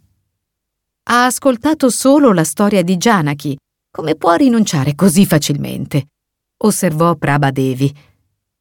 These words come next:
Dalla sua voce traspariva la delusione. "Non ho detto che rinuncio",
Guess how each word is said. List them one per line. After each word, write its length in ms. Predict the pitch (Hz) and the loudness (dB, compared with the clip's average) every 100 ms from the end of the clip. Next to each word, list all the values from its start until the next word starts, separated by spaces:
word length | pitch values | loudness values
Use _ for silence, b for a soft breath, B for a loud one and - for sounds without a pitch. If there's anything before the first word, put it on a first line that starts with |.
| _ | _
Dalla 380 | - 190 254 254 | -8 -4 -2 -4
sua 180 | - 240 | -2 -2
voce 380 | 254 330 - | -2 -4 -6
traspariva 640 | 233 202 185 202 208 262 214 | -4 -6 -4 -4 -4 -2 0
la 100 | 185 | 2
delusione. 800 | 185 202 196 160 127 117 123 131 _ _ _ _ _ _ _ _ _ _ _ | 4 4 2 2 -2 -6 -8 -12 _ _ _ _ _ _ _ _ _ _ _
"Non 220 | 233 226 247 | 2 4 4
ho 80 | |
detto 460 | 220 254 339 _ 147 | 2 2 0 _ -6
che 160 | 143 - | -2 0
rinuncio", 640 | 147 156 143 139 151 143 | 2 2 0 -2 -4 -6